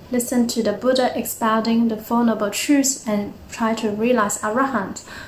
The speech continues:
So even arahants do not understand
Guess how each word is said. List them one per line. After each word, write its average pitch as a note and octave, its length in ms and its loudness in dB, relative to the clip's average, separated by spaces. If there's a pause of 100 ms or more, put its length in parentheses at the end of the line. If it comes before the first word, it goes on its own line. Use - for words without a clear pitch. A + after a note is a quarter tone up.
(100)
So - 240 -4
even D#4+ 280 4
arahants A#3+ 760 0
do A3+ 100 -2
not A#3+ 320 2
understand G#3+ 760 -2